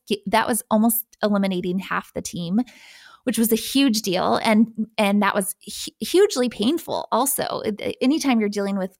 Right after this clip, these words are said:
with people issues and team issues, that's always going to be just emotional. And there was a lot of emotion. And it also meant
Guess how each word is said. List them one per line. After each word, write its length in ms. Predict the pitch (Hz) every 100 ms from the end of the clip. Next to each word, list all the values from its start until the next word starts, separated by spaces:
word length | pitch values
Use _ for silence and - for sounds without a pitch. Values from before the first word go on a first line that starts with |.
| -
with 280 | 196 190 -
people 260 | 214 202 -
issues 500 | 190 - 190 190 196 -
and 220 | 196 196 -
team 260 | - 220 208
issues, 400 | 202 - 190 185
that's 220 | 185 - -
always 300 | 202 220 220
going 220 | 185 180
to 80 | 196
be 320 | 180 170 170 - - - - - -
just 260 | 208 214 - 208
emotional. 760 | 208 196 214 - 196 170 202 -
And 140 | 214
there 100 | 202
was 140 | 202 208
a 80 |
lot 160 | 180 165
of 80 | 185
emotion. 380 | 180 196 190 190
And 180 | 226
it 80 | 247 -
also 300 | 359 - 453
meant 420 | 285 240 226 -